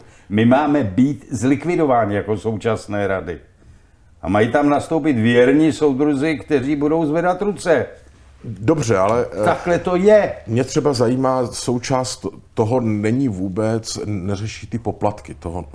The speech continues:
Speaker 2: nového zákona, co jsem viděl já. Není to začátek, než se zabývat nějakými členy rady?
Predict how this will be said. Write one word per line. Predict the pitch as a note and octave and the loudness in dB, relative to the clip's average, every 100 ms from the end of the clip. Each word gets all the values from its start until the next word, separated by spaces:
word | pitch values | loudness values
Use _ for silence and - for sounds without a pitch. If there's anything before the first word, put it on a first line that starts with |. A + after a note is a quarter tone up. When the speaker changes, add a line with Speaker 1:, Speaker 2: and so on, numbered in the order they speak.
| - D#2+ | -18 -10
Speaker 2:
nového | F2 F2 | -8 -6
zákona, | F#2 F2 E2+ F#2 F2 | -4 -4 -6 -8 -8
co | - | -10
jsem | - A2+ | -6 -6
viděl | G#2 G2+ F#2 | -4 -4 -6
já. | E2+ D#2 - - - - | -6 -10 -18 -20 -20 -6
Není | G#2+ C3+ E3 | -2 0 0
to | D#3 B2+ | 0 -2
začátek, | A2+ - A2+ C3+ G#2+ F2+ - _ _ - | -2 -2 -4 -4 -10 -12 -16 _ _ -12
než | G2+ A2 F#2+ G2 - | -4 -4 -4 -8 -12
se | F#2 - | -12 -6
zabývat | G2 F#2 F#2+ G2 G#2 | -4 -2 -4 -6 -6
nějakými | F#2+ F2+ - F#2+ | -8 -8 -10 -10
členy | F#2 F#2 F2+ F#2+ | -10 -10 -8 -8
rady? | F2 E2 | -8 -8